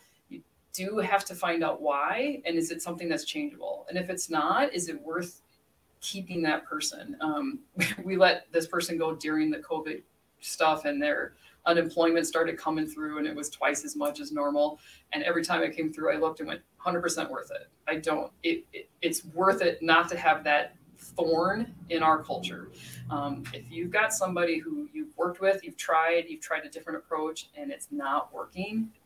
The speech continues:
it's such a relief, even if you have to work a little extra harder for a while,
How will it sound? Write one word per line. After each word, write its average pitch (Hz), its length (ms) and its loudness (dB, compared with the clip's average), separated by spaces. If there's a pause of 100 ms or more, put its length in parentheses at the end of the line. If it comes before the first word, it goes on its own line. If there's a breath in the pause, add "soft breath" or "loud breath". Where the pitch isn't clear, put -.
(380)
it's 165 220 2
such 175 320 0
a 190 40 0
relief, 160 400 -2
even 196 220 2
if 226 160 2
you 196 120 -4
have 196 180 8
to 185 80 0
work 175 180 4
a 175 40 -2
little 175 220 6
extra 165 280 2
harder 175 320 2
for 208 240 0
a 214 40 2
while, 247 420 10